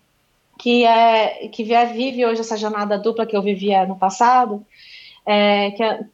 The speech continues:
que é de ser, de trabalhar, de ter uma profissão, e a bike entra no,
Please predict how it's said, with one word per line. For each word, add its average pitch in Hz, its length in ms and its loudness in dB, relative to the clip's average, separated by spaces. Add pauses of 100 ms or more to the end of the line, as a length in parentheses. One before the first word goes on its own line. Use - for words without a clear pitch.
(120)
que 233 120 -2
é 214 80 2
de 208 100 -4
ser, 226 400 0
de 214 140 -4
trabalhar, 220 560 2
de 214 100 -6
ter 226 80 -8
uma 233 140 -6
profissão, 247 720 -2
e 247 80 -2
a 240 100 2
bike 233 420 -4
entra 254 460 -2
no, 240 260 -6